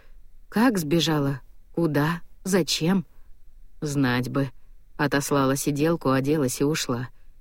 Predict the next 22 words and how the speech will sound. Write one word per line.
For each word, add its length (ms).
И 60
если 420
учесть, 500
что 280
вас 280
она 180
считает 480
во 180
всём 360
виноватой, 760
я 220
скрипнула 600
зубами. 520
«Ёж 400
твою 420
рожь! 380
Меня 440
замуж 380
за 180
проклятого 680
выдать 360
хотят, 420